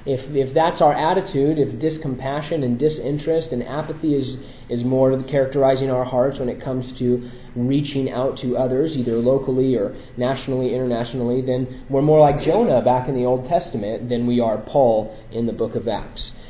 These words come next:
And so we need to have a commitment to sending and being sent as believers, fellowshipping together.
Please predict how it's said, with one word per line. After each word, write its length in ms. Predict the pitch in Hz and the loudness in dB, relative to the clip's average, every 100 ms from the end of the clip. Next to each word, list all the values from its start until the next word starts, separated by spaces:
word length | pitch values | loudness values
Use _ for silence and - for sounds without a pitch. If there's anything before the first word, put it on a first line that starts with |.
| - - | -14 -6
And 80 | 143 | 2
so 100 | 139 | 6
we 140 | 196 | 8
need 140 | 240 | 8
to 100 | 240 | 10
have 100 | 196 | 8
a 100 | 175 | 6
commitment 460 | - 151 175 165 120 | 4 6 6 6 0
to 60 | 139 | -4
sending 840 | - - 180 185 190 185 185 - - | -4 2 4 6 6 4 2 -8 -4
and 180 | 123 120 | 2 4
being 360 | 143 143 139 139 | 4 4 4 0
sent 480 | - 143 120 95 87 | 0 2 2 0 0
as 220 | 120 117 | 0 2
believers, 680 | 123 120 123 95 82 - - | 2 4 4 2 -6 -8 0
fellowshipping 600 | 123 120 120 131 113 107 | 4 4 2 -2 -4 -6
together. 440 | 113 113 95 82 | -2 -2 -2 -8